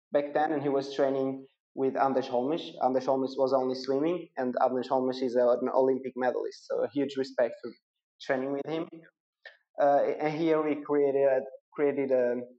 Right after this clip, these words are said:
a bit of a distance, uh, relation with, uh, Joachim, because he is in Mutala.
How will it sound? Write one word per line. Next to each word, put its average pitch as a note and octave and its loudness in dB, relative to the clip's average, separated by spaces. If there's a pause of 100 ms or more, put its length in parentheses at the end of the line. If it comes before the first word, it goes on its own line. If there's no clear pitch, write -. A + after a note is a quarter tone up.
(120)
a C3+ -2
bit C#3 2
of B2+ 2
a B2 4 (140)
distance, C#3 -4 (120)
uh, B2 4
relation B2+ 2
with, B2+ -4 (280)
uh, A#2 0 (600)
Joachim, D3+ 0 (140)
because B2+ -2
he C3+ -2
is A#2+ -2
in B2+ -2
Mutala. B2 0